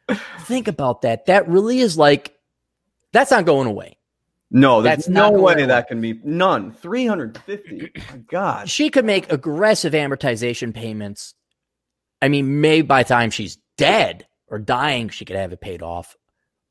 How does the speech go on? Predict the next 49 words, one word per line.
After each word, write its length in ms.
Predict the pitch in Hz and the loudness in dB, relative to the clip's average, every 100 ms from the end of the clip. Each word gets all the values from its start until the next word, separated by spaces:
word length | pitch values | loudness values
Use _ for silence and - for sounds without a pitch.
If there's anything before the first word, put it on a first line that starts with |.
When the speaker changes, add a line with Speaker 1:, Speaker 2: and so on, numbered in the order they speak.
| _ | _
Speaker 1:
But 140 | - 180 | -2 2
that's 200 | 262 262 | 4 6
like, 200 | 226 180 | 4 2
ha-, 60 | 180 | -4
f-, 220 | - - - | -6 -8 -6
in 60 | |
fact, 280 | - 214 160 | 0 -2 0
my 100 | 156 | -4
point 320 | - 170 156 | -2 -6 -6
is, 280 | 135 120 110 - | -6 -8 -12 -14
it's 120 | 143 | -10
effectively 540 | 233 233 214 160 147 | -8 -8 -8 -6 -6
like 200 | 123 117 | -4 -4
having 480 | 110 113 107 107 101 - _ | -4 -4 -2 -4 -8 -10 _
a 60 | 104 | -12
permanent 500 | - 131 131 123 110 - | -10 -6 -2 -2 -2 -4
S 160 | 98 | -6
T 140 | - 95 | -6 -10
D. 160 | 87 | -2
That 180 | 95 202 | 4 6
is 100 | 233 | 6
like 200 | 185 180 | 4 2
having 280 | 156 139 131 | 2 0 0
herpes. 540 | 110 104 - - - - _ _ _ _ - | 0 -2 -2 -12 -20 -20 _ _ _ _ -4
And 80 | 156 | 0
it 40 | |
has 140 | 175 | 0
the 80 | 151 | -2
same 340 | 147 - 226 220 | -4 -2 0 -2
effect 360 | - 170 - | 0 -2 0
on 80 | 147 | -4
your 100 | 131 | -4
dating 420 | 117 120 123 117 | -4 -4 -4 -6
and 140 | 113 110 | -6 -6
love 200 | 110 107 | -4 -4
and 140 | 101 | -4
marriage 360 | 104 107 101 - | -4 -4 -6 -8
life. 240 | 87 - _ _ _ - | -12 -12 _ _ _ -4
Who 320 | 214 262 294 | 0 2 2
the 140 | - | 0
fuck 480 | - - 156 185 - | -2 -4 0 0 -2
is 160 | 127 110 | -8 -8
gonna 240 | 135 127 | -6 -6
marry 440 | 117 117 120 143 151 | -6 -6 -6 -6 -6
that? 360 | 127 117 95 - | -8 -10 -10 0
Unless 300 | 160 214 220 | 4 4 4
they're 160 | 254 | 2
truly 440 | 202 - 254 262 262 | 0 0 2 4 4
dumb. 360 | 226 220 147 | 4 4 4